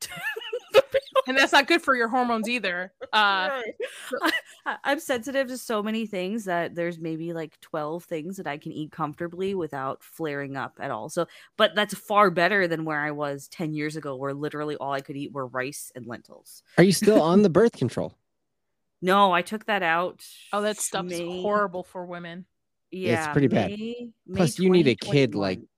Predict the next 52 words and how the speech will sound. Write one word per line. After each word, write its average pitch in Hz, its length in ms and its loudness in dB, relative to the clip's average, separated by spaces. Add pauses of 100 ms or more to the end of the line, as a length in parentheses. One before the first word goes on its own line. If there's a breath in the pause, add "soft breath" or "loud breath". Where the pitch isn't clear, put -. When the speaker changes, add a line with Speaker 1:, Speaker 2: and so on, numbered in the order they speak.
Speaker 3:
something 107 320 -6
crazy. 92 400 -4
Goddamn, 104 420 -4
if 87 80 -10
I 107 120 -4
hear 127 140 2
about 107 220 0
your 87 80 -8
cats 95 320 -6
one 107 180 0
more 90 160 0
fucking 98 380 -6
time, 78 240 -4
I - 80 -10
swear - 180 -8
Speaker 1:
I 508 60 4
Speaker 3:
to - 40 0
Speaker 1:
haven't - 60 -2
Speaker 3:
God. 466 80 2 (140)
Speaker 1:
even 247 220 4
talked 196 400 0
about 175 220 0
my 160 120 0
cats. 151 320 -2
And 190 100 -4
by 277 200 4
the 403 80 0
way, 190 200 2
I'd - 180 4
like 131 140 4
to 254 80 8
point 285 200 4
Speaker 3:
Yet. - 20 -6
Speaker 1:
out 262 200 2
something 277 260 -4
else. 226 260 6 (320 loud breath)
I 427 280 8
have 247 140 4
been 185 200 4
very, 311 460 6
very 240 460 0
active 220 420 -4
in 180 80 -2
the 185 60 -2
Discord 165 580 -4 (180)
the 180 80 0
last 185 300 4
three 240 120 10
Speaker 3:
You 349 60 8
Speaker 1:
weeks. 392 160 6
Speaker 3:
have. 330 360 8
Speaker 1:
You've 156 200 6